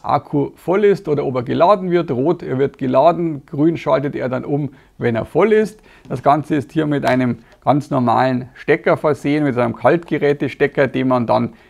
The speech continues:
eben über einen Euro-Stecker laden kann. Damit ist auch oft im Urlaub nicht notwendig, dass ihr hier einen Adapter braucht, weil er eben nicht diesen großen Stecker drauf hat. Passt für viele Steckdosen. Und auf der anderen Seite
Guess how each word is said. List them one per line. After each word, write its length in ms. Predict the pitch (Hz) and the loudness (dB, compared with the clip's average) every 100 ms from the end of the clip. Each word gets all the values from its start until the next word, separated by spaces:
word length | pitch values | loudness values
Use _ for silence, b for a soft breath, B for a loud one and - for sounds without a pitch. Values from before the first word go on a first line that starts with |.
| - | -6
eben 400 | 127 123 120 117 b b - | -4 -2 -2 -4 b b -4
über 480 | 139 127 127 117 - | -2 2 2 0 -4
einen 260 | 113 113 | -6 -6
Euro-Stecker 720 | - 139 131 123 - 113 107 101 | -4 -2 -2 -2 -4 -2 -2 0
laden 360 | 117 151 165 | 2 2 0
kann. 260 | 127 139 131 | 0 0 2
Damit 240 | 123 123 | 0 0
ist 120 | 139 | -2
auch 240 | 139 120 - | 0 -2 -2
oft 280 | 156 - 135 | -6 -6 -8
im 100 | 123 | -4
Urlaub 460 | 151 160 143 139 | 0 2 2 0
nicht 200 | 139 131 | -4 -4
notwendig, 540 | 135 147 131 139 135 - | -4 -4 -4 -4 -4 -4
dass 220 | 131 - | -6 -4
ihr 100 | 123 | -4
hier 320 | 123 135 127 b b _ | -2 -2 -4 b b _
einen 80 | - | -4
Adapter 480 | 110 143 143 - 151 | 2 2 2 -2 -6
braucht, 440 | 135 131 135 - | 2 2 2 0
weil 120 | 123 | -2
er 60 | 117 | -2
eben 280 | 117 127 123 | -2 -4 -4
nicht 220 | 131 - | -4 -4
diesen 240 | 123 117 | -4 -4
großen 380 | 110 - 131 147 | -6 -4 -4 -4
Stecker 340 | 117 127 117 110 | -4 -4 -4 -6
drauf 300 | 104 107 110 | -2 -2 -2
hat. 160 | - b b - | -4 b b -2
Passt 320 | 113 - - | -2 -2 -2
für 240 | 127 107 b b _ | 0 0 b b _
viele 400 | - 156 151 110 | -2 2 4 2
Steckdosen. 760 | - 175 - - 208 196 196 B B B | 0 -2 0 4 6 6 0 B B B
Und 180 | - 135 | -2 2
auf 180 | 131 - | 2 2
der 140 | 131 | -2
anderen 320 | 127 170 165 | 0 2 2
Seite 520 | 147 135 147 151 151 | 4 4 4 2 0